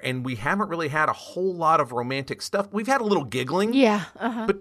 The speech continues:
Speaker 1: between the two of them, but it hasn't been, like, a real hardcore romantic
Speaker 2: Yeah.
Speaker 1: thing. And then Loki's gonna use the idea of her as a weapon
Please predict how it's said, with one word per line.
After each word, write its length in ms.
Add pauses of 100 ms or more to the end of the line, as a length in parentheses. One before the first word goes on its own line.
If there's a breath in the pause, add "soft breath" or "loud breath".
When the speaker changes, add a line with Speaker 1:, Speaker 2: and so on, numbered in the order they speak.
Speaker 1:
between 320
the 80
two 160
of 100
them, 200 (440 loud breath)
but 120
it 60
hasn't 340
been, 160
like, 240
a 80
real 340
hardcore 580
romantic 520
Speaker 2:
Yeah. 100
Speaker 1:
thing. 380 (500)
And 160
then 160
Loki's 440
gonna 180
use 260
the 160
idea 500
of 280
her 180
as 120
a 40
weapon 560